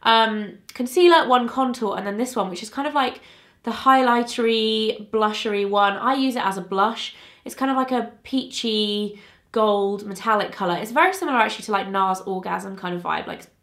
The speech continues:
golden peach. But I actually really, really love this. I've been reaching for it loads, especially because, um, we've done, not travelling, but, like, I've been doing my makeup on the go quite a lot,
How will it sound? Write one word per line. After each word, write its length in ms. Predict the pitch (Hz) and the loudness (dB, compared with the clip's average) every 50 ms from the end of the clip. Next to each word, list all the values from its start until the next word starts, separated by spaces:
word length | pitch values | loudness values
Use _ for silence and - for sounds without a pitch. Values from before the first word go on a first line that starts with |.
| - - 185 | -18 -14 -8
golden 400 | - 190 185 180 175 180 180 175 | -6 -4 -4 -4 -4 -6 -6 -8
peach. 460 | 180 185 185 175 175 - - - - - - - - - - - _ | -8 -10 -10 -10 -12 -14 -16 -20 -20 -20 -20 -20 -20 -20 -20 -18 _
But 100 | - - | 0 2
I 40 | 302 | 2
actually 260 | 349 381 - - 440 - 359 | 2 2 0 -2 0 2 2
really, 180 | 285 269 269 | 2 2 2
really 180 | 254 262 254 240 | 0 0 2 2
love 200 | 233 269 - - | 2 2 2 0
this. 200 | 190 185 190 - | -4 -4 -4 -4
I've 60 | 220 | -4
been 240 | 233 240 240 233 - | -4 -4 -4 -6 -6
reaching 380 | 208 240 285 302 - - 269 247 | -4 -4 -4 -4 -4 -6 -6 -4
for 160 | - 254 220 | -2 -2 -2
it 60 | - | 0
loads, 500 | 202 226 247 233 202 180 180 185 185 185 - | 0 0 2 2 2 2 0 -4 -8 -8 -10
especially 420 | 226 - - 285 285 269 - 320 | -12 -6 -2 -2 -2 -2 -2 -6
because, 420 | 269 269 269 262 254 247 233 240 - - - - - - - - - - | -6 -6 -2 -2 0 0 -2 -4 -10 -20 -20 -20 -20 -20 -20 -10 -4 0
um, 320 | 214 220 220 220 214 170 | 2 2 2 2 0 -2
we've 280 | 233 247 247 240 - - | -2 -2 -2 -4 -2 2
done, 560 | 269 269 277 277 269 262 269 262 254 - - - _ _ _ _ _ _ _ _ _ _ _ _ - | 4 4 4 4 2 0 -2 -4 -6 -8 -12 -18 _ _ _ _ _ _ _ _ _ _ _ _ -6
not 260 | 247 254 262 - - | -4 -2 -2 -4 -6
travelling, 640 | - - - - 220 226 226 214 220 220 247 254 254 | -8 -14 -14 -10 -8 -8 -6 -4 -4 -4 -4 -4 -4
but, 80 | 240 233 | -4 -4
like, 140 | 226 226 226 | -4 -2 -2
I've 140 | 220 220 | -4 -2
been 100 | 247 226 | -2 -2
doing 160 | 226 254 247 240 | 0 0 0 0
my 140 | 233 220 | 0 0
makeup 340 | 214 208 214 214 214 185 185 - | 0 0 -2 -2 -2 -4 -4 -4
on 180 | 196 196 196 185 | -6 -6 -4 -6
the 60 | 185 | -6
go 260 | 180 196 190 190 190 | -2 -2 0 0 -2
quite 300 | 190 190 - 180 175 - | -2 -4 -6 -8 -8 -8
a 20 | - | -8
lot, 320 | - - - - - - | -10 -8 -8 -8 -8 -10